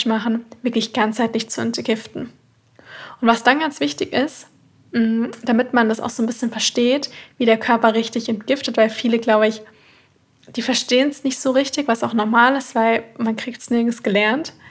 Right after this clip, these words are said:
und denken dann, sie müssen irgendwelche Extreme machen, damit sie den Körper eben entgiften.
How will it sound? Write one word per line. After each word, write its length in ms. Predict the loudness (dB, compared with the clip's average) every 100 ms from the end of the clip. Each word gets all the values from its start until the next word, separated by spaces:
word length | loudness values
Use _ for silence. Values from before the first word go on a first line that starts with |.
| -18 -18 -10
und 160 | -4 4
denken 280 | 4 4 0
dann, 200 | 2 2
sie 100 | 2
müssen 300 | 0 0 -2
irgendwelche 380 | 0 0 0 -4
Extreme 540 | -6 -8 -4 0 2
machen, 440 | 2 2 0 -4 -6 -14 -20 _
damit 360 | 2 2 2 -2
sie 500 | -2 2 2 0 -2
den 120 | -6 -4
Körper 360 | 2 4 4
eben 180 | 0 0
entgiften. 680 | -2 -2 -4 -4 -12 -14